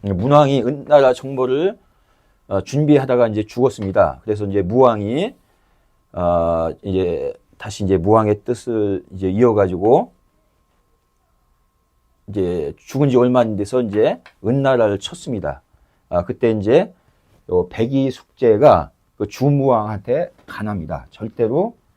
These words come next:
예, 그 은나라를 정벌해서는 안 됩니다. 그런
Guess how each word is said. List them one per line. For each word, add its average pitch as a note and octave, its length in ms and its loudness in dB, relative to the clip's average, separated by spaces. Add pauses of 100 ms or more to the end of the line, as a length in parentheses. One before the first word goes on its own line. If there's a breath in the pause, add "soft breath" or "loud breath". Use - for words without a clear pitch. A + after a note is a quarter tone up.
(640 soft breath)
예, E2 180 -4 (380)
그 F2+ 640 -8 (360)
은나라를 A#2 640 4
정벌해서는 F#2+ 800 -8
안 E2+ 120 -10
됩니다. D2 480 -12
그런 F#2 480 -8